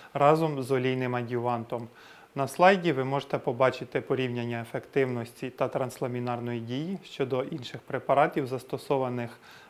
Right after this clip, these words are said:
з та без олійного адюванта. І ми можемо пересвідчитися, що його додавання підвищує дуже сильно трансламінарну дію Вантакору. Вантакор показує також дуже хороші результати щодо смертності при прямому контакті.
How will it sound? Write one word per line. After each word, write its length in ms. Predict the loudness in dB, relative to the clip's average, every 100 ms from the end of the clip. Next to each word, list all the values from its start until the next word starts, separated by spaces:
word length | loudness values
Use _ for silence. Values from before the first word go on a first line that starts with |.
| -10
з 280 | 0 2 2 -4 -20 -10
та 140 | 0 2
без 340 | 6 4 2 -8
олійного 480 | -2 -2 -2 -4 -4
адюванта. 680 | -4 -4 -4 -2 -4 -8 -14 -16 _ _ -8
І 80 | -4
ми 140 | 0
можемо 440 | 0 0 0 -2 -2
пересвідчитися, 1000 | -4 -4 -4 -6 -4 -6 -2 -4 -2 -6 -6 -20 -20 -20
що 360 | -2 0 2
його 280 | 0 0 0
додавання 600 | -2 -2 2 2 2 -2 -8 -20 -20 -20 _
підвищує 800 | -4 0 2 2 -2 -4 -2 -4 -10
дуже 300 | -8 -6 -4
сильно 460 | -6 0 0 0 -4 -6
трансламінарну 880 | -4 -4 -6 -6 -4 -2 -2 -4
дію 360 | -4 -2 -2 -4 -8 -20 -20 -4
Вантакору. 640 | 0 2 0 -4 -4 -4 -4 -10 -16 _ _
Вантакор 600 | 2 4 6 4 6 4 4 2
показує 480 | 6 8 8 6
також 380 | 6 4 4 0
дуже 280 | 0 0 0
хороші 460 | 0 0 0 0 -2
результати 600 | -2 -2 4 4 4 -4
щодо 380 | -2 -2 0 -4
смертності 640 | 2 2 2 -4 -4 -6
при 200 | -2 -2
прямому 480 | 0 -2 -2 -2 -4
контакті. 680 | -6 -4 -2 -2 -4 -14